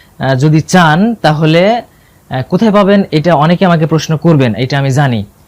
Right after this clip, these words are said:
এটা শুধুমাত্র এমএক্সএন এর যারা ডিস্ট্রিবিউটর রয়েছে, ডিলার পয়েন্ট রয়েছে সারা বাংলাদেশে, তাদের কাছ থেকে এটা অ্যাভেলেবল পাবেন। আর অনেকের, অনেকের ক্ষেত্রে যারা এটা কম দামে দিতে চায় তারা হয়তো নকল হতে পারে, যার কারণে তারা কম দামে দিতে চাচ্ছে।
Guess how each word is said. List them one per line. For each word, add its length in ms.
এটা 220
শুধুমাত্র 760
এমএক্সএন 460
এর 100
যারা 220
ডিস্ট্রিবিউটর 500
রয়েছে, 320
ডিলার 320
পয়েন্ট 260
রয়েছে 240
সারা 260
বাংলাদেশে, 460
তাদের 240
কাছ 180
থেকে 260
এটা 120
অ্যাভেলেবল 420
পাবেন। 340
আর 260
অনেকের, 460
অনেকের 380
ক্ষেত্রে 320
যারা 400
এটা 220
কম 240
দামে 200
দিতে 220
চায় 300
তারা 260
হয়তো 320
নকল 380
হতে 220
পারে, 280
যার 120
কারণে 200
তারা 200
কম 300
দামে 220
দিতে 220
চাচ্ছে। 440